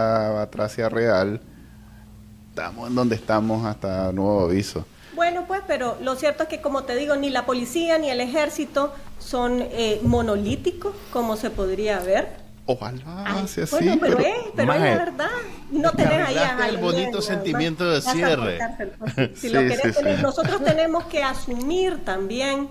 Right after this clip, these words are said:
Speaker 1: ¿Cómo
Speaker 2: que
Speaker 1: inspiramos a
Speaker 2: dentro
Speaker 1: esa
Speaker 2: del
Speaker 1: gente?
Speaker 2: régimen.
Speaker 1: ¿Cómo
Speaker 2: Ujú.
Speaker 1: inspiramos a esa gente que deje solo a Daniel Ortega?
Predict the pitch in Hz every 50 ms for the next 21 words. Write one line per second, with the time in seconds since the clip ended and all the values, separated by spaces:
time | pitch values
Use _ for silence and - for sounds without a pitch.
0 | - - 139 135 151 170 180 - - - 156 135 131 139 135 139 143 285 277 -
1 | 262 254 247 - 240 233 254 262 254 247 262 285 320 339 349 349 330 339 359 339
2 | 330 320 330 339 339 370 370 - - - - - - - - - - - - -
3 | - - - - - - 147 160 - - 156 143 131 131 135 143 143 135 131 135
4 | 131 - 127 123 123 127 120 123 117 117 113 117 120 120 110 - - 113 107 110
5 | 107 104 101 101 95 87 - - - - 62 55 -